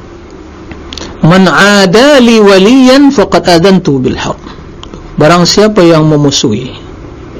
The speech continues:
waliku, kata Allah, maka sungguh aku telah memproklamirkan perang bagi dia. Ya. Peperangan. Siapa yang akan bisa melawan? Ya Allah. Ya. Akan diperangi oleh Allah tabaraka wa taala. Lalu siapa wali tersebut?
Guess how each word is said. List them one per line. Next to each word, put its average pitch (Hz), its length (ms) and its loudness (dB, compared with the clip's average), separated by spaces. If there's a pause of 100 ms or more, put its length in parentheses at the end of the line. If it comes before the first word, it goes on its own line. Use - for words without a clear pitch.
(160)
waliku, 170 560 2
kata 165 240 0
Allah, 170 240 0 (720)
maka 110 240 -4
sungguh 165 480 0
aku - 160 -2
telah 135 240 -2
memproklamirkan 127 960 0
perang 170 320 0
bagi 123 240 -6
dia. - 160 -8 (1200)
Ya. 135 160 -12 (640)
Peperangan. 156 480 0 (560)
Siapa 233 240 -2
yang 170 160 0
akan 147 160 0
bisa 139 160 -2
melawan? 135 480 2 (160)
Ya 143 160 -2
Allah. 151 320 0 (960)
Ya. - 160 -8 (560)
Akan 151 160 0
diperangi 208 400 2
oleh 170 80 0
Allah 165 160 0
tabaraka 160 480 0
wa 143 80 2
taala. 143 400 -6 (640)
Lalu 139 140 2
siapa 202 320 0
wali 131 240 0
tersebut? 123 480 -10